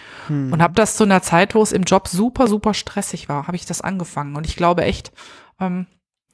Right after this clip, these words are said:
Speaker 2: dass mich das ein Stück weit auch vom Burnout
Speaker 1: Okay.
Speaker 2: ähm, bewahrt hat, weil ich da einen Ausgleich gefunden habe, irgendwie, äh, runterzukommen. Und seitdem mache ich das halt.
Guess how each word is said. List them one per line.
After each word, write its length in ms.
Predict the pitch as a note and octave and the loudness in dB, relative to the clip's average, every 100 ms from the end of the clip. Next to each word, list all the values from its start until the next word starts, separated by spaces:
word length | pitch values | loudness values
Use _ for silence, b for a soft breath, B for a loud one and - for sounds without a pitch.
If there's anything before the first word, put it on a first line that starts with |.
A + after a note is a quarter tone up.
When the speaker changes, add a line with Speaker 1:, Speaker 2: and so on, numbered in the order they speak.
| - | -8
Speaker 2:
dass 160 | F3+ E3+ | -4 -4
mich 140 | F3 | 0
das 220 | E3+ F#3+ | 2 2
ein 60 | G#3+ | 0
Stück 240 | - A#3 - | -4 -2 0
weit 120 | B3 | 2
auch 100 | G3+ | 0
vom 200 | - G3 | -2 0
Burnout 440 | E3 F3 G2 - - _ _ _ _ _ _ _ _ C3+ | 0 0 -2 -6 -12 _ _ _ _ _ _ _ _ -20
Speaker 1:
Okay. 300 | - - C3 - | -20 -20 -16 -4
Speaker 2:
ähm, 200 | F3+ E3 | -2 0
bewahrt 420 | F3 E3 D3+ D#3 | 0 2 2 2
hat, 200 | E3 D3+ | -2 -4
weil 140 | E3 E3+ | 0 0
ich 100 | E3+ | 0
da 140 | F3+ G3 | 0 2
einen 120 | G3 | 2
Ausgleich 420 | G#3 - G3 G3 | 0 2 0 -2
gefunden 340 | F#3 - G3 F#3 | -6 -4 -2 -2
habe, 200 | F#3+ - | -2 -4
irgendwie, 440 | F#3+ F3+ F#3 F3+ b b b b b b b b _ | -6 -4 -4 -4 b b b b b b b b _
äh, 60 | F3+ | -2
runterzukommen. 720 | F3 F3 D3+ - - C3+ C#3+ b b b _ B B B B B B B B _ | 0 2 -2 -6 -10 -10 -10 b b b _ B B B B B B B B _
Und 120 | F3+ | -2
seitdem 320 | D#3+ D#3 C#3 | -2 -4 -2
mache 180 | F#3 A#3+ | 2 2
ich 80 | C3+ | 2
das 200 | C#3 - | -4 -6
halt. 280 | B2+ C3 | -6 -6